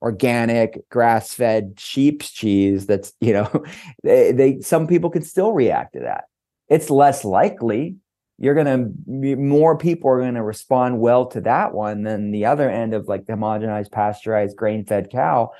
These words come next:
So it depends on the person and then what they're consuming and then how much are they consuming it too.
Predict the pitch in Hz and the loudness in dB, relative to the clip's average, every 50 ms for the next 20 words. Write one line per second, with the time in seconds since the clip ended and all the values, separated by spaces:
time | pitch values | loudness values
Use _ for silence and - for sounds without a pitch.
0 | - _ _ _ _ _ _ _ - 165 160 160 156 151 - - - 180 147 175 | -20 _ _ _ _ _ _ _ 2 4 6 6 6 4 4 0 -2 -2 0 0
1 | 196 208 202 214 185 170 - - 156 147 139 143 - 135 127 123 123 110 - - | 0 0 0 0 -2 -2 -2 0 0 0 0 0 -2 -4 -4 -4 -6 -10 -10 -6
2 | - 127 127 123 120 120 120 113 - - 117 - - 127 135 123 123 - 120 107 | -4 -2 0 0 0 0 -2 -4 -4 0 2 2 4 4 2 0 -2 -4 -8 -8
3 | - 123 120 120 117 113 117 117 110 110 120 120 110 127 151 139 131 131 135 139 | -6 -4 -2 -2 -2 -2 -2 -2 -2 -2 -2 -4 -2 0 0 0 2 2 0 0
4 | 139 - 107 95 95 90 - 98 95 95 - 90 82 80 80 78 69 - 76 - | 0 -2 -2 -2 -2 -4 -4 -8 -10 -8 -8 -10 -10 -10 -10 -12 -14 -16 -12 -4
5 | 127 117 101 85 71 - | -2 0 0 0 -2 -4